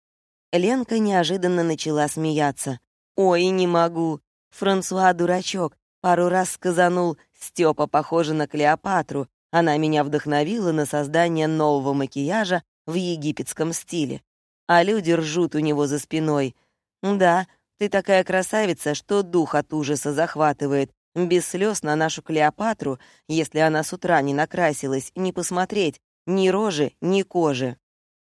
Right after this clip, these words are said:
Я постаралась удержать на лице равнодушное выражение. Ничего нового не услышала. Сама знаю,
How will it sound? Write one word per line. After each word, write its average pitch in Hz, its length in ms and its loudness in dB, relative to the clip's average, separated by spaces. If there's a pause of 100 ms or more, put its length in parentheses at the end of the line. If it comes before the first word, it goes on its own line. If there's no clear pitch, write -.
(100)
Я 214 220 -2
постаралась 202 640 -2
удержать 170 500 -2
на 170 100 0
лице 160 300 0
равнодушное 156 720 0
выражение. 156 680 -2 (320)
Ничего 160 480 0
нового 165 400 0
не 151 180 0
услышала. 131 640 -4 (220)
Сама 220 360 0
знаю, 175 400 0